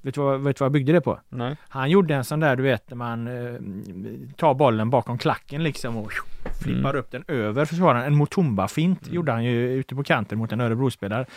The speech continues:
Speaker 1: Då tänkte jag, om, om, om den här finländaren har det här jävla självförtroendet nu, då kommer han, eh, eventuellt explodera i år.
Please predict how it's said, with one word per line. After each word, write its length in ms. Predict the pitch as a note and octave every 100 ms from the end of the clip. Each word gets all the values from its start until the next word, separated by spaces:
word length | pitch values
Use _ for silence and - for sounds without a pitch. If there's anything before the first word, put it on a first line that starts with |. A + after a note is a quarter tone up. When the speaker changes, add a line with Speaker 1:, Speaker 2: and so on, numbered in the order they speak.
| -
Speaker 1:
Då 80 | C3+
tänkte 300 | - C3+ B2+
jag, 120 | G#2 - - -
om, 320 | - - C3+
om, 200 | C#3 C#3
om 200 | C#3 C#3
den 80 | C#3
här 440 | D3+ D#3 D3 D#3+ D#3
finländaren 480 | F#3+ B2+ A#2 C3
har 140 | C#3 C3+
det 60 |
här 120 | B2+ E3+
jävla 340 | F3+ C#3+ A2+
självförtroendet 600 | C3+ A2 G#2+ A#2 G#2 G2+
nu, 120 | F#2+
då 120 | G#2+
kommer 240 | C3+ B2 G#2+
han, 160 | G#2
eh, 340 | G#2 G2+ - G2+
eventuellt 380 | G2+ G#2+ G2+ F#2
explodera 460 | - G#2+ G#2 F2+
i 20 |
år. 100 | E2